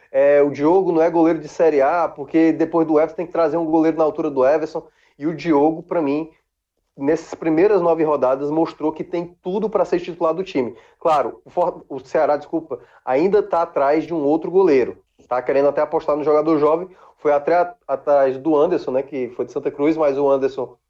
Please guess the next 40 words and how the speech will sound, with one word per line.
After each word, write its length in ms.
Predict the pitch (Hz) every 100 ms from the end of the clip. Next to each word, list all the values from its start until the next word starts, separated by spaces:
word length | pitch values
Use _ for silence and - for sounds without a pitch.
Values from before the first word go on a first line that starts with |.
| _
preferiu 400 | - 139 147 135
ficar 200 | 139 131
no 100 | 135
Santa 240 | 135 151 175
Cruz. 460 | 170 156 185 - _ _ _ _
Mas 140 | 131
o 60 | 139
Ceará 440 | 139 175 147 147 165
ainda 400 | 151 147 151 143
vai 180 | 151
em 60 | 151
busca 300 | 135 143 156
de 120 | 139
um 80 | 165
goleiro, 640 | 165 160 127 131 151 156 - _ _ -
lembrando 340 | 135 131 143
que 40 | -
só 140 | 143
tem 120 | 147
o 60 | 147
Fernando 340 | 170 147 156
Henrique 320 | 156 151 151
ali 320 | 151 131 151 160
e 80 | 143
os 160 | 147 139
goleiros 380 | 143 135 135
da 100 | 135
base. 460 | 156 120 110 98 - _ _ _ _
Então, 760 | 110 131 151 160 147 127 117 -
o 40 |
Ceará 340 | - 131 127
vai 180 | 120 143
atrás 240 | 156 147 147
de 60 |
um 60 | 160
goleiro, 320 | 175 165 196
mas, 260 | 156 160 160
ao 100 | 208
meu 220 | 214 175
ver, 360 | 127 156 175